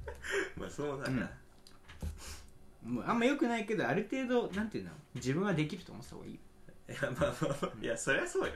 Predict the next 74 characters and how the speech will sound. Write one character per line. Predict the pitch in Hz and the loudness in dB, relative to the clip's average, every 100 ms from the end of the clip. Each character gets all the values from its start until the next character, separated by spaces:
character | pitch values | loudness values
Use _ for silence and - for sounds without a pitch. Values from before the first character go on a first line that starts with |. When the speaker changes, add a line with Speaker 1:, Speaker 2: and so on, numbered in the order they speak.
| - | -6
Speaker 2:
う | 107 | -8
ん。 | 87 - - | -8 -12 -8
Speaker 1:
別 | 113 | -4
に | 110 | -4
自 | 98 139 | -4 -6
分 | 247 415 | 0 2
は | 147 | 2
ど | 226 | 0
う | 208 | -2
か | 110 | -2
思 | 113 | -4
っ | |
て | - | -4
る | 95 | -4
け | 101 | -4
ど、 | |
な | 110 | -6
ん | |
か | 98 | -6
人 | - - 247 | -10 -4 -4
に | 247 | -2
対 | 233 190 | 0 0
し | - | 0
て、 | 101 87 - | -4 -6 -6
こ | 120 110 | -6 -6
う、 | |
Speaker 2:
う | |
ん。 | - | -6
Speaker 1:
異 | 110 | -6
常 | 131 202 | 0 2
に | 190 | 4
甘 | 151 170 | 2 2
い | - | 0
か | - | -2
ら、 | 90 | -10
結 | - - | -12 -12
構。 | 110 | -6
Speaker 2:
あ | 101 95 92 95 - - - - - - | -4 -6 -10 -14 -16 -18 -20 -20 -20 -14
ー。 | |
な | 101 | -12
る | 90 | -10
ほ | 90 | -10
ど | |
ね。 | 90 127 - - - - - - - - - - - - - - | -10 -12 -14 -18 -18 -18 -18 -18 -20 -18 -18 -18 -18 -18 -16 -8
や | 92 | -6
ば | 127 156 | -2 -2
い | |
ね、 | 95 | -2
そ | - | -6
の | 92 | -8
人 | - 90 | -8 -10
ね。 | 82 85 85 - | -10 -10 -10 -10
成 | 92 143 | -6 -4
増 | 175 | -4
住 | - 135 | -2 -2
ん | |
で | 104 | -2
ん | 90 | -6
だ。 | |
Speaker 1:
い | 87 | -8
や、 | 85 107 117 | -10 -8 -4
成 | 131 | -2
増 | 107 | -2
住 | 98 110 95 | -4 -8 -8
ん | |
で | 90 | -10
ん | |
の。 | 80 76 - - - 107 | -12 -16 -18 -20 -20 -18
Speaker 2:
え、 | 95 - - | -18 -20 -12
で、 | 104 87 - - - - - | -10 -10 -14 -20 -20 -20 -20
職 | - - | -16 -8
場 | 151 | -6
ど | 113 | -6
こ？ | 120 | -8